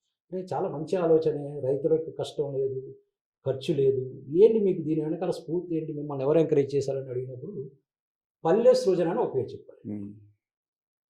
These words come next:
Speaker 1: అలాగే నల్గొండ జిల్లాలో ఒక కుర్రోడు, అతను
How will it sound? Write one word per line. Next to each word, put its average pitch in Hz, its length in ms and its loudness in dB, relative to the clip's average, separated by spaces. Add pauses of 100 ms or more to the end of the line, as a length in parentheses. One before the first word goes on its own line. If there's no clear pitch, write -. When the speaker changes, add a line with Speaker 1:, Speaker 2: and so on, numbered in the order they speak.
(1000)
Speaker 1:
అలాగే 165 600 6
నల్గొండ 214 560 6
జిల్లాలో 170 400 2 (120)
ఒక 180 460 -4
కుర్రోడు, - 400 0 (1200)
అతను 202 580 2